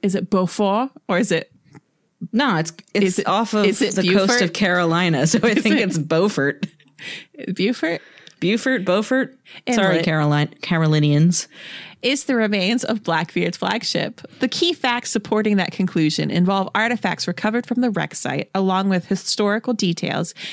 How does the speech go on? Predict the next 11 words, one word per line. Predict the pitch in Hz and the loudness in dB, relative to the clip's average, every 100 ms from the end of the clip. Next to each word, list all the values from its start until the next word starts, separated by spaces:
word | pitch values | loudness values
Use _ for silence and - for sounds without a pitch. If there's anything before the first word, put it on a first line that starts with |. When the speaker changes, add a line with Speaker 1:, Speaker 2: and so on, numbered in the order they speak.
| - | -8
Speaker 1:
gathered | - 196 214 220 | -4 0 0 0
from | 254 220 | 0 2
maps | 180 185 - | 2 -2 -4
and | - | -4
contemporary | 196 214 208 185 - 185 196 - | 0 0 0 -2 -2 -2 -2 -4
eighteenth | 165 - 175 175 | -6 -4 -4 -4
century | - 160 - | -4 -4 -2
documents. | 165 175 196 - - - - - - _ - - - - | -2 -2 -4 -6 -8 -8 -10 -10 -12 _ -20 -20 -18 -4
The | 277 | 0
shipwreck | 247 339 349 330 330 | 0 0 0 -2 -2
location | 247 220 240 196 - 151 | -2 0 0 -2 -2 -2